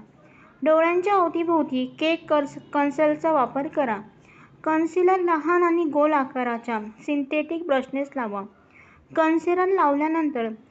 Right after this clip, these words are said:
आयशॅडो लावा. ती पापण्यांच्या केसांच्या कडापासून भुवया खालच्या उंचवट्यापर्यंत लावा. जर त्वचा तेलकट असेल तर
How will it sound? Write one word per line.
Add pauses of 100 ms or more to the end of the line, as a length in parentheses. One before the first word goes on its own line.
(260)
आयशॅडो
लावा. (400)
ती
पापण्यांच्या
केसांच्या
कडापासून (560)
भुवया
खालच्या (220)
उंचवट्यापर्यंत
लावा. (2750)
जर
त्वचा
तेलकट
असेल
तर